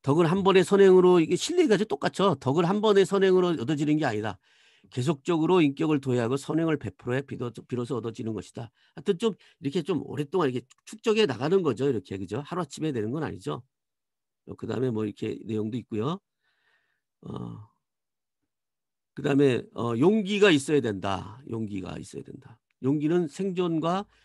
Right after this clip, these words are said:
발전을 가능하게 하는 게 필수적인 요소다. 저도 여기 참 많이 부족한 부분이 용기인 것 같아요. 저도 제가 이렇게, 어, 용기는 종류가 여러 가지 있어요. 육체적 용기가 있고, 막 이렇게 뭐, 어, 힘으로 하는 거 있죠. 이렇게,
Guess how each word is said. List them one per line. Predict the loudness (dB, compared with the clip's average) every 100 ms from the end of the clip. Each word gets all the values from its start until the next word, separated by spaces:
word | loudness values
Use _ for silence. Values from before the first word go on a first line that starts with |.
| _ _
발전을 | -8 -6 -4 -4
가능하게 | -6 -6 -6 -6
하는 | -10 -10 -10 -8
게 | -12
필수적인 | -12 -14 -8 -6 -6
요소다. | -6 -8 -12 -14 _ _ _ -20 -20 _
저도 | -8 -4 -2
여기 | -2 -6
참 | -8 -8 -8
많이 | -6 -6
부족한 | -6 -6 -6 -4 -4
부분이 | -2 0 0
용기인 | 0 -2 -4 -4 -4 -4
것 | -6
같아요. | -8 -8 -10
저도 | -10 -12 -12 -12
제가 | -16 -12
이렇게, | -12 -10 -12 -12 _ _ _ _
어, | -6 2
용기는 | 2 2 2 2 2
종류가 | 2 2 2 2
여러 | 2
가지 | 0 -2
있어요. | -4 -4
육체적 | -4 -4 -2 0
용기가 | 0 -2 -2
있고, | -4 -4 -8 -6
막 | -8 -10
이렇게 | -10 -8
뭐, | -8 -10 -16 _ _ _
어, | -20 -18 -18
힘으로 | -10 -6 -4
하는 | -4 -2 -4
거 | -6
있죠. | -8 -8 -10
이렇게, | -10 -8 -8